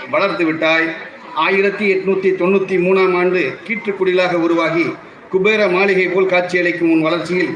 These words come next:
நாங்களும் கலந்து இருக்கிறோம் என்பதை உணரும்போது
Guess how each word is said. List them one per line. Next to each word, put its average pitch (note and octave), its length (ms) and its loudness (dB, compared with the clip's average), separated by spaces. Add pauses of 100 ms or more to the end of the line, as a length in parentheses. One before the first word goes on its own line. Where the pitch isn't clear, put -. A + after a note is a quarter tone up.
(340)
நாங்களும் F#3 580 0 (220)
கலந்து F#3 320 0
இருக்கிறோம் F#3+ 400 2
என்பதை F3 280 2
உணரும்போது F3 560 2